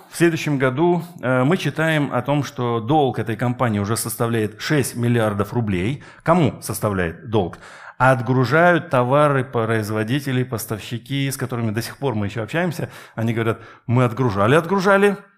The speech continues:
потом получаем". Но мы видим, что сигнал. Нам уже говорят: "Вы че? Вы не отгружаете туда больше товар". А мы отгружаем. И тогда мы за-, ну, встрепехнулись и подумали: "Нет, м, пи-, надо перестать отгружать им туда товар".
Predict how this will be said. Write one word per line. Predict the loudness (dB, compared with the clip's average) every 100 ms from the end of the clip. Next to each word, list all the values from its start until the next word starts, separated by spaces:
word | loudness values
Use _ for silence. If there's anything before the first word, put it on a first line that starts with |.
| _ _ -10
потом | -2 0
получаем". | 0 -4 -4 -6 2
Но | 4
мы | 6 6
видим, | 4 4 2
что | 2 -2
сигнал. | 0 0 4 4 4
Нам | 2
уже | 0
говорят: | 0 0 0
"Вы | -2
че? | 2 2 2 -4 -20 -8
Вы | 0 2
не | 4
отгружаете | 4 2 4 4 2
туда | -4 -2
больше | 0 -2 0
товар". | 0 0 -2 -6 -20 _ _ _ _ _ -4
А | 0
мы | 0 0
отгружаем. | 0 0 2 2 4 0 -4 -12
И | -6
тогда | -2 0
мы | 0
за-, | -2 -6 -12 -6
ну, | -6
встрепехнулись | -4 -6 -4 -2 0 0 -2 -6
и | -8
подумали: | -4 0 2 4
"Нет, | 4 2 -2 -4
м, | -2 -2 -4
пи-, | -8
надо | -2 -2 0
перестать | -2 0 0 -2 -2
отгружать | -4 -4 -4 -4
им | -6
туда | -6 -8
товар". | -8 -10 -10 -14